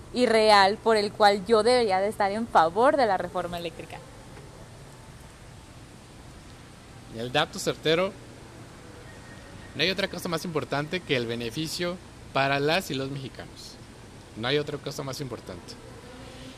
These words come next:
Speaker 2: El, el enriquecimiento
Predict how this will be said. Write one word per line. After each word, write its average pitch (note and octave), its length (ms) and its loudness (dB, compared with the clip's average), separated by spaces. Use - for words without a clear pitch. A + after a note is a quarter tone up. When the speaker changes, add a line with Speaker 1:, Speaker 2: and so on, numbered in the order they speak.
Speaker 2:
El, B2 800 0
el D#3 100 2
enriquecimiento C#3+ 880 0